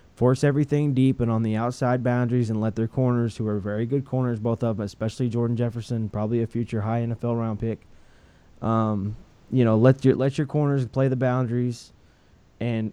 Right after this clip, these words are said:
and force him to put it in tight little windows there. And, and the number one thing that really seems to get him, like a lot of quarterbacks like him, is indecision.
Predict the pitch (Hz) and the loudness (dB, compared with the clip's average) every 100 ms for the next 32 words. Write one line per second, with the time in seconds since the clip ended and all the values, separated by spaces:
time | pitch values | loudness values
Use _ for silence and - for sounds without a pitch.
0 | - 120 - 143 135 147 127 147 135 131 | -4 -6 0 -2 0 0 0 0 2 2
1 | 120 117 135 127 120 120 123 127 113 104 | 0 -2 -2 -2 -2 -2 0 0 -2 -2
2 | 110 110 - 117 117 - _ _ - 123 | -4 -4 -4 -6 -8 -10 _ _ -6 -2
3 | 143 156 180 180 180 143 156 151 113 117 | 0 0 2 2 2 0 -2 0 -2 0
4 | 131 139 143 139 113 113 123 127 127 113 | 2 2 0 -4 -4 -2 0 0 0 -2
5 | 117 107 107 117 - 110 107 110 - 117 | -4 -4 -2 -4 -4 -4 -2 -6 -6 -6
6 | 110 123 113 104 113 110 123 107 98 | -4 -4 -2 -2 -4 -4 -4 -4 -6